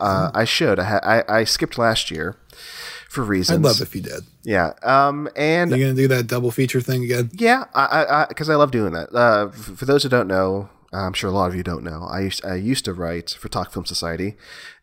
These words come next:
Speaker 1: and my top ten lists of the year, I would, uh, pair them off as double features, uh, if, if, for my top ten. And I skipped, I skipped last year. I wanna do it this year, and m-, my whole thing is, uh,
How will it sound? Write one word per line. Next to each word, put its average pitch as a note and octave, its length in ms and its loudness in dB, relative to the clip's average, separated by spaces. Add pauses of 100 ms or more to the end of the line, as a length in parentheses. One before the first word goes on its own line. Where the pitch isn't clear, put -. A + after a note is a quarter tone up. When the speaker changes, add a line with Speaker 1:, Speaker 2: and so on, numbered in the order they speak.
Speaker 1:
and G#2+ 180 0
my G2+ 100 0
top A#2+ 280 0
ten A#2+ 160 0
lists A2 280 -2
of A2 120 -4
the G#2 100 -4
year, A#2 300 2
I G2+ 160 2
would, G2 440 0
uh, F2+ 260 -2
pair B2 280 2
them A2 140 -2
off G2 560 0
as F2+ 240 -4
double G2+ 240 -4
features, - 640 -2 (720)
uh, F2+ 440 0
if, F#2+ 140 -4
if, F2+ 240 -6
for - 100 -12
my F#2 100 -2
top - 240 -2
ten. C3 360 2 (280)
And G#2 260 0
I G2+ 60 0
skipped, E3+ 340 0
I - 60 -2
skipped - 240 0
last C3 300 4
year. B2 420 0
I G#2 200 2
wanna A#2+ 280 2
do B2 180 2
it A2 140 0
this - 240 -2
year, G2+ 440 0 (140)
and F#2+ 480 -2 (160)
m-, A2 240 -2
my B2+ 220 2
whole C#3 140 4
thing B2 240 0
is, G#2+ 420 2 (880)
uh, F#2 640 4